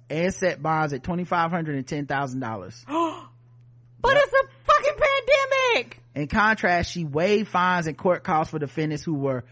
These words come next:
Speaker 1: brave enough to appear in court despite the potential exposure of covid nineteen. So if you said, "Hey, y'all suspended this, I'm not supposed to go here, it's a pandemic, we didn't even have a vaccine yet,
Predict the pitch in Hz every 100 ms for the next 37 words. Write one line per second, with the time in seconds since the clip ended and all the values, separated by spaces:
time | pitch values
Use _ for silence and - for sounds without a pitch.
0 | - _ 120 117 156 196 214 180 156 147
1 | 143 - 151 135 - 160 147 131 185 170
2 | 135 - - - 139 - 175 175 151 139
3 | 131 175 147 135 - 156 160 135 120 131
4 | 120 113 113 107 113 98 - - - -
5 | _ _ - - - - - - - -
6 | - - - - - - - - 156 151
7 | 147 208 214 190 180 170 - _ - 190
8 | 185 131 110 117 151 180 165 143 175 180
9 | 175 156 151 131 135 156 160 156 - 165
10 | 143 127 143 156 160 131 127 131 147 127
11 | 156 139 135 156 131 107 139 143 143 147
12 | 131 127 127 123 160 143 123 113 -